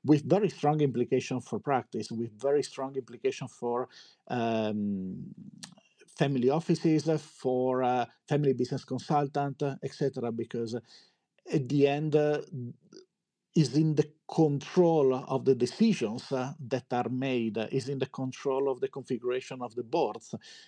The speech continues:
that we can really find, uh, the ultimate essence of what, uh, um, a business is doing and the decisions that are taken.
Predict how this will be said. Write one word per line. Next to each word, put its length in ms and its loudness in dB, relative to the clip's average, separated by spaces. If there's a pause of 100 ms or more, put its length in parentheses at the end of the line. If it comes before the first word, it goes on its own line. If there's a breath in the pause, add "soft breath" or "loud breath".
(100)
that 340 0
we 200 4
can 260 -2
really 240 2
find, 500 -2
uh, 220 0
the 720 0 (100)
ultimate 480 -2
essence 540 -4
of 400 -10
what, 300 -4 (100)
uh, 120 -4 (460 soft breath)
um, 480 -4 (120)
a 40 2
business 440 0
is 180 -2
doing 520 -2
and 160 -2
the 60 0
decisions 440 -8
that 160 -8
are 140 -10 (120)
taken. 400 -2